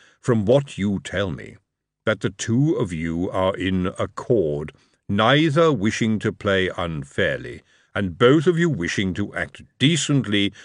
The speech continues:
with one another. And so, on this occasion, much as my guild colleagues might disapprove, I suggest I act as mediator and lawyer for both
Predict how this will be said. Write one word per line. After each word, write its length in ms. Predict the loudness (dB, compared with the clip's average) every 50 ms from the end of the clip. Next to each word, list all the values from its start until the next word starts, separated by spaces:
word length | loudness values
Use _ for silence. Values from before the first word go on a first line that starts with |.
| -20 _ _
with 200 | -2 -2 0 0
one 440 | 0 0 0 2 0 0 -2 -2 -4 -4
another. 540 | -6 -4 -2 0 0 0 -2 -4 -8 -10 -12 _ _ _ _ _ _ _ _
And 340 | 0 0 2 2 2 0 -2
so, 580 | -4 -6 -4 -4 -4 -2 -2 -2 -2 -2 -4 -6 _ _ _ _ _ 2
on 440 | 4 4 6 6 4 2 2 2
this 260 | 0 0 -2 -2 -4 -10
occasion, 680 | -12 -12 -12 -10 -10 -10 -10 -12 -12 -10 -8 -8 -8 -10 _ _ _ _ 0
much 340 | 2 4 4 2 0 0 0
as 160 | 0 0 2
my 280 | 2 2 2 2 2
guild 600 | 0 -2 0 0 2 2 2 0 -2 -4 -6 -12
colleagues 520 | -8 -4 -2 -2 -2 -2 -4 -6 -8 -8 -6
might 420 | -2 -2 -2 -2 -4 -10 -14 -8
disapprove, 1300 | -6 -6 -6 -6 -8 -14 -18 -16 -14 -14 -14 -14 _ -12 _ -6 -4 -4 -4 -4 -2 0 0 0 0 -2 -8 _ _ _ _ _ _ _ _ _
I 300 | 0 2 4 4 4 2
suggest 580 | 2 0 -4 -2 0 0 2 2 0 -2 -8 -12 -8 -4
I 300 | -2 0 2 0 0 -2 0
act 380 | 0 0 0 0 -6 _ -18 -18 _ _ _ _ _ _ _ _ _ 2
as 200 | 2 2 2 2
mediator 840 | 2 2 2 2 4 4 4 4 4 4 4 4 6 6 4 4 2
and 260 | 0 0 0 0 -2
lawyer 440 | 0 2 4 4 4 4 4 2 0 0 _ _ _ _ _ _
for 260 | -2 0 2 2 2
both 600 | 0 2 4 4 6 6 4 0 -4 -12 -20